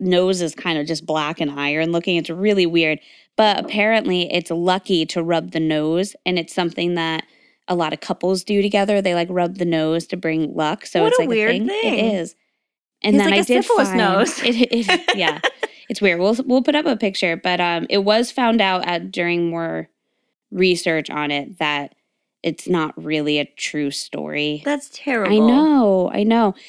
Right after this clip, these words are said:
Speaker 1: There was Conrad the baker. That, that was a guy.
Speaker 2: Okay.
Speaker 1: Um, and he may have done something like this, but the statues are actually, that wasn't just a statue made of him. It looks like it's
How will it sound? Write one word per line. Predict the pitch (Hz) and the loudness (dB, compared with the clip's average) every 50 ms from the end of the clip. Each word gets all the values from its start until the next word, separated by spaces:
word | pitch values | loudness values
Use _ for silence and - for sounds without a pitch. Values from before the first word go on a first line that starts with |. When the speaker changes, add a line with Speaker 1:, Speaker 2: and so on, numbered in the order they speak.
| - _ | -8 _
Speaker 1:
There | - 233 233 | 2 2 4
was | 233 240 254 277 - | 4 4 4 2 0
Conrad | - - 269 254 247 247 247 233 233 240 240 233 | 0 0 2 2 4 4 4 2 2 0 0 0
the | 254 | -2
baker. | 233 233 196 190 - - 190 175 175 190 226 254 - | 0 0 0 -2 -2 -2 -2 -2 -2 -2 -4 -4 -2
That, | 214 196 185 - - 196 | -2 -2 -2 -2 -4 -2
that | 190 180 170 | -2 0 0
was | 185 185 185 | 0 0 0
a | 202 | 0
guy. | 202 - 180 170 170 160 156 160 165 185 - | -2 -2 -2 0 0 0 0 0 -2 -2 -6
Speaker 2:
Okay. | - - - - - - _ - | -8 -10 -10 -10 -16 -16 _ -4
Speaker 1:
Um, | - 180 180 170 165 165 170 175 - | -2 0 0 0 0 0 0 0 2
and | 190 196 | 2 4
he | 196 | 4
may | 190 185 180 180 | 4 4 4 2
have | 180 175 | 2 0
done | 180 180 170 165 | 0 -2 -2 -2
something | 175 175 165 170 170 165 | 0 -2 -4 -2 -2 -2
like | 165 160 156 - | -2 -2 -2 -2
this, | 165 160 - - | -2 -2 -2 -4
but | - 175 - | -6 -6 -4
the | 165 160 | -6 -8
statues | - - - 190 180 180 185 - 196 175 165 160 160 | -8 -4 -2 -2 -2 -2 -2 -2 0 0 0 0 -2
are | 160 156 | -4 -4
actually, | 156 160 160 156 - - 175 165 165 156 156 156 156 151 _ _ _ _ _ _ _ _ _ - | -4 -4 -4 -6 -6 -6 -4 -2 0 0 0 0 -2 -4 _ _ _ _ _ _ _ _ _ -4
that | - 175 - - | -2 -2 -2 -2
wasn't | 170 160 196 196 185 196 190 170 165 | -2 0 2 2 2 2 0 0 0
just | 180 170 - - | -2 -4 -4 -6
a | 170 | -10
statue | - - - 160 160 160 - - 170 165 | -8 -4 -4 -4 -4 -4 -2 0 2 2
made | 165 160 160 151 | 2 2 2 0
of | 147 135 | -2 -6
him. | - - - 156 156 160 175 180 185 202 - _ | -8 -6 -4 -2 0 2 2 2 0 0 -2 _
It | - 170 156 - | -2 -2 -2 -2
looks | 160 170 170 170 170 175 175 - - - | -4 -2 0 2 2 0 -2 -8 -16 -10
like | 190 170 165 156 151 147 143 - _ - - - _ _ _ _ _ _ _ _ _ _ - | -4 -2 -2 0 0 -2 -4 -6 _ -20 -20 -20 _ _ _ _ _ _ _ _ _ _ -4
it's | 175 165 - | -4 -4 -4